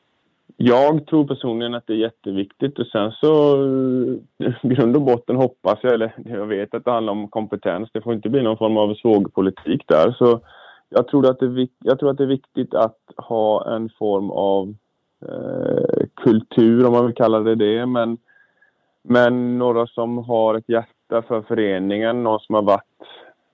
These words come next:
på nivån tidigare, vet vad som krävs. Eh, och sen så handlar det i grund och botten om att, att man ska bidra, och som du säger så det är jäkligt många som har spelat i Kalmar som är, eh,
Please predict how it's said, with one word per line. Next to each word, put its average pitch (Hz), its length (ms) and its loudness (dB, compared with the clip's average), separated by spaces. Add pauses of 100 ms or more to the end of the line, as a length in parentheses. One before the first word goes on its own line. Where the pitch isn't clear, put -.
(220)
på 117 140 -2
nivån 104 460 -2
tidigare, 98 680 2
vet 107 240 0
vad 98 120 -4
som 110 140 -8
krävs. 101 500 0 (320)
Eh, 98 580 0
och 82 160 -2
sen 92 220 -2
så 120 120 -4
handlar 101 400 0
det 123 340 0
i 123 100 -4
grund 104 300 2
och 95 60 2
botten 117 440 -6
om 104 180 -2
att, 101 160 0 (480)
att - 180 -12
man 107 100 0
ska 110 140 0
bidra, 110 600 2
och 117 240 -2 (140)
som 104 160 -4
du 104 80 -4
säger 95 320 0
så 123 400 -4 (480)
det - 340 -2
är 113 400 6
jäkligt 123 560 -2
många 110 400 0 (440)
som 123 180 0
har 113 80 2
spelat 110 420 2
i 131 40 -4
Kalmar 101 360 0
som 101 260 -2
är, 110 480 0
eh, 101 60 -8